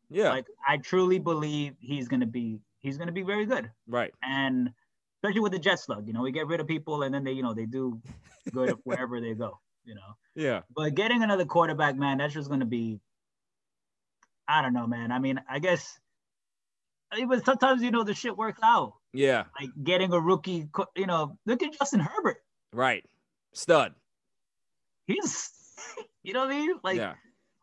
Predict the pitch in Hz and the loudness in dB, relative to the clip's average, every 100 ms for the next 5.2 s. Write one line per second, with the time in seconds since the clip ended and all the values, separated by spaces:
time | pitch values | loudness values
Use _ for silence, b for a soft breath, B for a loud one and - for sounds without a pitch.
0 | _ - 392 320 151 - - 214 233 107 | _ -4 0 0 -4 -6 -6 0 0 -2
1 | - _ 107 107 80 _ _ _ 135 135 | -10 _ -8 -6 -8 _ _ _ -10 -2
2 | 156 202 196 160 170 175 165 190 196 202 | 0 0 -4 -4 0 2 2 4 4 4
3 | 190 147 160 180 185 185 175 156 214 240 | 2 0 -2 0 0 4 4 4 2 2
4 | 170 143 139 143 160 160 135 151 247 185 | 0 -2 -4 -4 -4 -4 -2 2 2 2
5 | 175 | -2